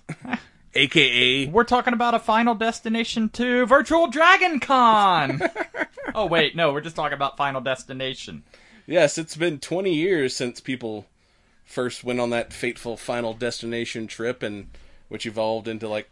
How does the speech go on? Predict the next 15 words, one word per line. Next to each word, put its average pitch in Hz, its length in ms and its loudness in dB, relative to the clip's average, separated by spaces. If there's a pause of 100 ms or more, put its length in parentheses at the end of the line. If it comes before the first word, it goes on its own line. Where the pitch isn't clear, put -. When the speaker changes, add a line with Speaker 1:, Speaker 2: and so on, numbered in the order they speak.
Speaker 1:
five 110 520 -4
freaking 113 320 -10
movies 113 420 -8
of 95 220 -10
some 98 260 -14
gruesome 110 380 -10
ass 104 160 -10
shit, 110 340 -10 (580)
uh, 127 440 2 (1400)
and 104 360 -10
various 104 460 -6
bad 98 280 -8
special 104 340 -10
effects. 120 400 -6 (240)
<laughs> 175 60 -6